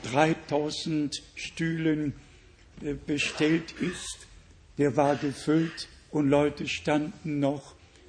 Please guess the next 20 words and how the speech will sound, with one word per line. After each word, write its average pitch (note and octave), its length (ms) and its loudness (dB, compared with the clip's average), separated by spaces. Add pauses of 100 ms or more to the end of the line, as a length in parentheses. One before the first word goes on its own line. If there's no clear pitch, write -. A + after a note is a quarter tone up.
(100)
und C3 220 2
waren C#3 440 2
noch C3+ 260 -2 (400)
im C#3 180 0
Foyer. D3 560 -2 (580)
Gott D#3+ 240 4
hat C#3+ 260 2
gesegnet. D#3+ 680 -2 (400)
Bruder C#3+ 300 2
Daniel D3+ 760 2 (540)
war C#3 180 4
mein C3+ 260 2
Fahrer, D3 600 -2 (420)
hat C3 240 -4
mich, C#3 340 2 (180)
steh - 260 2
mal E3 200 2
auf, - 280 2
Bruder C#3 280 2
Daniel. D3 800 2